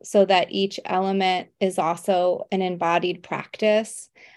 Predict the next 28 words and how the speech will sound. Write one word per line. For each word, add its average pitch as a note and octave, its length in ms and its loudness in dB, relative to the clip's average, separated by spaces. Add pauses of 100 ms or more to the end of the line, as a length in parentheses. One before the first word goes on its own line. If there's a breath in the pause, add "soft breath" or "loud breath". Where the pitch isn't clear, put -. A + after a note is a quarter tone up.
I G3 140 4
also F#3+ 300 2
made F#3 340 0
gem F3+ 260 0
and F3+ 160 -6
flower A#3 460 2
essences. A3 800 -2
So F3+ 140 4
if F3+ 180 -2
people G3 320 -4
get - 280 -2
stuck - 520 -4
in A#3+ 140 2
an A#3 200 0
element A3+ 560 0
and G#3 140 0
they're G3 140 0
like, F#3+ 260 0
"Wow, F3+ 260 2
I F#3 140 2
do F#3+ 140 -2
not E3+ 360 -6
have F3+ 140 -4
a - 40 -8
good E3+ 180 0
relationship F3 600 -2
with F#3+ 200 -4
water. F3 500 0